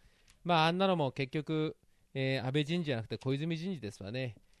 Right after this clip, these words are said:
小泉人事をそのままはいはいって受けてきちゃって、で、全部ひっくり返り始めてるわけで、まあ、なんて言うんでしょうかね。えー、小泉時代が終わったわけでしょう。ねえ、えー、まあ、そんな風なことを見てるとですね、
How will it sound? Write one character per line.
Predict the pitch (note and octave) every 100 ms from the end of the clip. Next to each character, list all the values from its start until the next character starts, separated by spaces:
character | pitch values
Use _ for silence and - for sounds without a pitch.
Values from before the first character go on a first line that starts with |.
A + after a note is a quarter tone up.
| -
小 | - C#3+
泉 | C#3+ E3 D#3
人 | E3+
事 | D#3 C#3
を |
そ | A2
の | C3+ C#3
ま | D3
ま | C#3
は | D3
い | C#3+
は | C3+
い |
っ |
て | A#2+ C3
受 | C3+
け | C3+
て | A2
き |
ち | -
ゃ |
っ | G2+
て、 | - G#2 G2 F#2+
で、 | B2 C3+ B2+
全 | C#3 D3+
部 |
ひ | A2
っ |
く | -
り | C3+
返 | C#3
り | C3+
始 | C#3 D3+
め |
て | B2
る | G2
わ | G2
け | G2+
で、 | G#2+ G2 - _ _ - _ _
ま | D#3+ E3+
あ、 | C3
な | D3
ん |
て | C#3+
言 | A#2+
う |
ん |
で | G#2
し | A2+
ょ |
う |
か | G#2 G#2+
ね。 | C3 G#2+ F#2 -
え | - A#2 G#2+ G#2+
ー、 |
小 | B2
泉 | B2+ C#3
時 | C#3
代 | C#3+ B2
が | G2
終 | G#2+
わ | -
っ |
た | E3
わ | E3
け | C#3+
で | G2
し | -
ょ | F#2 G#2+ _ _ _ - _ _ -
う。 |
ね | D3+
え、 | C3 F#2+ F2 G#2 G#2+
え | G#2+
ー、 |
ま | C3
あ、 | A#2+
そ | D#3+
ん | D#3+
な |
風 | E3 F#3
な | B2+
こ | A2+ C3
と |
を | B2+
見 | D3
て | B2+
る | A2
と | G#2
で |
す | G2+ B2
ね、 | A2+